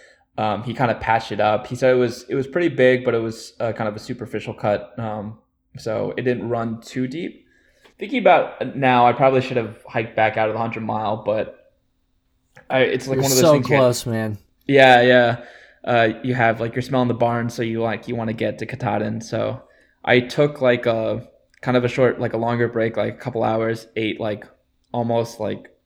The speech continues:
Speaker 1: a fourth of my food, <laughs> and, like, drank a lot of water, and then took a little bit slower pace out there. But that was the literal only time that I thought, uh, 'cause it's just such a remote area, that I thought,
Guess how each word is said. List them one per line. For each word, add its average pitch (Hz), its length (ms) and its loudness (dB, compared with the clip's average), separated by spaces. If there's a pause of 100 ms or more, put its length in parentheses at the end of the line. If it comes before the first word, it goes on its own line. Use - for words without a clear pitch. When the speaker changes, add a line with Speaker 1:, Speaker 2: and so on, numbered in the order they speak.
(140)
Speaker 1:
a 123 60 -6
fourth 131 300 2
of 120 120 -4
my 117 160 4
food, 123 520 0
<laughs> - 40 -6
and, 131 640 -2
like, 123 360 -4
drank 127 200 -2
a 131 60 0
lot 123 180 2
of 120 60 0
water, 117 320 -2
and 113 180 -8
then 110 240 -10 (460)
took 113 160 -6
a - 20 -2
little 107 160 -4
bit 101 140 -6
slower 101 280 -4
pace 101 300 -8
out 107 180 -6
there. 104 200 -6
But - 360 -6 (460)
that 110 160 2
was 135 260 2 (280)
the 127 140 0
literal 123 680 0
only 131 280 -2
time 120 340 -6
that 110 100 -4
I 107 80 -6
thought, 104 400 -4 (760)
uh, 117 200 -10
'cause 113 160 -6
it's - 200 -14
just - 140 -18
such 120 240 -6
a 113 60 -4
remote 104 320 -4
area, 117 340 6
that 107 320 -6 (340)
I 113 120 -2
thought, 95 360 -2